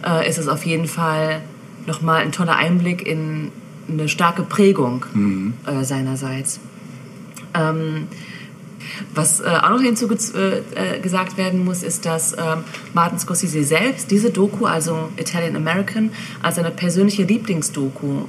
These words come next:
Speaker 1: benennt von
Speaker 2: Von sich
Speaker 1: allen
Speaker 2: selbst.
Speaker 1: Dokus, die er selbst gedreht hat.
Speaker 2: Ja.
Speaker 1: Wahrscheinlich, weil sie eben so privat und so persönlich ist.
Speaker 2: Ja,
Speaker 1: Ne?
Speaker 2: cool.
Speaker 1: Es ist
Speaker 2: Mhm.
Speaker 1: schön, weil, ähm, klar, wir versuchen ja auch den siebzigern auf die Spur zu kommen und möglichst viel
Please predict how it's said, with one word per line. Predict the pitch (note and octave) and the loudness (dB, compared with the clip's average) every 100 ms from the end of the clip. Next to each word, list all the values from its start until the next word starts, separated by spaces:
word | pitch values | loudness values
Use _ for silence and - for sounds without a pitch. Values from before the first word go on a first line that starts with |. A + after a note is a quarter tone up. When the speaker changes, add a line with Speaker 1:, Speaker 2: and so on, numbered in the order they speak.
| - | -4
Speaker 1:
benennt | D3+ D3 C#3+ G3 | -2 0 0 0
von | - D#3+ | -2 0
Speaker 2:
Von | D3+ | 2
sich | D#3 | 4
Speaker 1:
allen | F3 G3+ G3+ | 4 6 4
Speaker 2:
selbst. | |
Speaker 1:
Dokus, | E3 - - A3+ | 4 2 2 -2
die | - | 0
er | F#3 | 0
selbst | E3 E3+ | 0 -2
gedreht | F3+ D3+ C#3 C3 | -4 -2 -4 -4
hat. | B2+ B2+ | -4 -4
Speaker 2:
Ja. | - - - - - | -6 -10 -12 -14 -4
Speaker 1:
Wahrscheinlich, | G#3+ C4 A3 | 0 2 2
weil | F3+ F3 | 2 4
sie | E3 | 2
eben | D3 D3 | 0 0
so | D3 | -2
privat | - D3+ D3+ D#3 D#3+ | -4 -2 2 2 0
und | D3 | -6
so | |
persönlich | - D#3 C#3+ D#3+ D3+ C3 | -6 -4 -2 0 0 0
ist. | - C3 | -2 0
Speaker 2:
Ja, | G2+ | 0
Speaker 1:
Ne? | F#2+ G3+ - | 2 0 0
Speaker 2:
cool. | - F3+ - | -2 -2 -2
Speaker 1:
Es | F3 | 0
ist | G3 G3 | 2 6
Speaker 2:
Mhm. | |
Speaker 1:
schön, | A3+ A3+ A3 | 6 6 6
weil, | F3+ F3 E3+ E3+ | 6 4 4 2
ähm, | - E3+ E3 E3 - - - | -2 -2 -2 -6 -10 -14 -12
klar, | - F3 D3+ - - - - - - - - - | -2 2 2 0 -8 -16 -18 -18 -16 -16 -16 -4
wir | F3 | -2
versuchen | D#3+ E3+ G3+ G3+ | 2 4 4 4
ja | E3 | 2
auch | |
den | E3 D#3+ | 2 0
siebzigern | F3 - F3 | 0 0 0
auf | D#3+ | -2
die | D#3+ | -4
Spur | C#3+ A3 A3+ | 2 2 4
zu | - | 0
kommen | - C#3+ D3+ A3 - - - - | -2 0 2 0 -2 -10 -12 -2
und | E3 D#3 D#3+ D#3+ | 2 2 2 0
möglichst | F3+ F#3 F#3+ F3+ - | 4 4 4 0 -2
viel | - F#3 F3 E3+ | -2 2 4 2